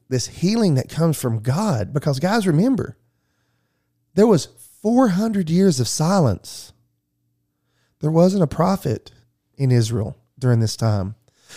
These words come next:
They had their laws, they had their ceremonies, they had their festivals. But in terms of an anointed word from God, there was four hundred years of silence.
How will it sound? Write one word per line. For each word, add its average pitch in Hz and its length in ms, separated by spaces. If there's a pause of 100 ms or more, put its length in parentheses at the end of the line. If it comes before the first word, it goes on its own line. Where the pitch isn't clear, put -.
(140)
They 123 120
had 123 260
their 170 260 (360)
laws, 127 500
they 127 140
had 120 220
their 151 120
ceremonies, 131 760
they 113 120
had 117 280
their 139 200 (320)
festivals. 139 880 (540)
But 131 120
in 123 140
terms 165 520 (100)
of 131 440
an 127 120
anointed 127 640
word 135 420
from 113 200
God, 120 520 (1600)
there 202 100
was 175 100
four 180 220
hundred 160 220
years 131 220
of 113 80
silence. - 760